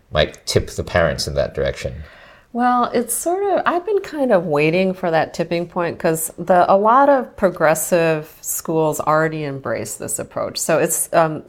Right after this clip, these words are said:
Speaker 2: sort of progressive learning, you know, interest-driven learning, creative learning has been a reality for privileged families
Speaker 1: Mm-hmm.
Speaker 2: for quite some time.
Speaker 1: Mm-hmm.
Speaker 2: But the,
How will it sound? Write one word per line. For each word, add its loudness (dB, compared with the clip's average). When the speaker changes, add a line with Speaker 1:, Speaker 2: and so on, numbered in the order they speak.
Speaker 2:
sort 4
of 0
progressive 2
learning, -2
you -4
know, -4
interest-driven -2
learning, -2
creative -2
learning -4
has 2
been 2
a 2
reality 2
for -4
privileged -2
families -4
Speaker 1:
Mm-hmm. -2
Speaker 2:
for 4
quite 0
some -4
time. -2
Speaker 1:
Mm-hmm. -6
Speaker 2:
But 4
the, 4